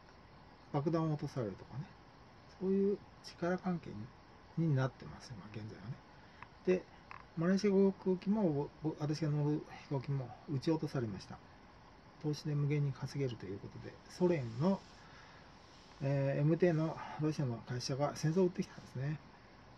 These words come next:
まあそんなこととか、福島の原発も私がこっちいるのに、攻撃で世界の人間と日本、日本の国会、えー、全員大統領で、あの、わざとした付け火ですね。福島の原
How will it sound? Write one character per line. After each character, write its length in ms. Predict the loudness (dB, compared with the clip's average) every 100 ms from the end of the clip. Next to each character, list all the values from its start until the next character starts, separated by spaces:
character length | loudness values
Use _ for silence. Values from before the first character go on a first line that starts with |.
| -4
ま 140 | -2
あ 40 | -2
そ 120 | -2
ん 100 | 0
な 80 | 0
こ 160 | -2 -2
と 140 | -2
と 120 | -6
か、 220 | -4 -4 -4 -12 -20 -20 -20 -20 -2
福 100 | 2
島 200 | 4 6
の 80 | 8
原 160 | 8 4
発 240 | 2 0
も 120 | 0
私 180 | 0 0
が 60 | -2
こ 100 | -2
っ 40 |
ち 160 | -2 0
い 180 | 0 0
る 80 | -2
の 140 | -2 0
に、 200 | 0 -2 -10 -16 -2
攻 140 | 0 0 -2
撃 60 |
で 120 | -4
世 160 | -2 0
界 140 | 0
の 80 | 0
人 240 | -2 -6 -6
間 80 | -4
と 220 | -4 -4 -8 -20 -20 -20 -20 -20 -20 -6
日 80 | 0
本、 220 | 2 2 2
日 80 | 2
本 140 | 4 2
の 140 | 0 -4 -14 -14 -12 -14 -14 -10
国 120 | -4 2 2
会、 60 | 0 -8 -20 -20 -18 -6
え 40 |
ー、 120 | -4 -4 -2
全 220 | 0 2
員 200 | 0 -2
大 160 | -2 -2
統 160 | 0 0
領 40 |
で、 160 | -2 -4 -12 -20 -20 -16 -8
あ 80 | -6
の、 280 | -6 0
わ 100 | 2
ざ 100 | 2
と 160 | 0 -10 -14
し 80 | -18
た 100 | -16 -10
付 220 | 0 2
け 80 | 2
火 60 |
で 100 | -4
す 100 | -6
ね。 80 | -8 -8 -14 -20 -20
福 80 | -18
島 140 | -14
の 80 | -14
原 160 | -14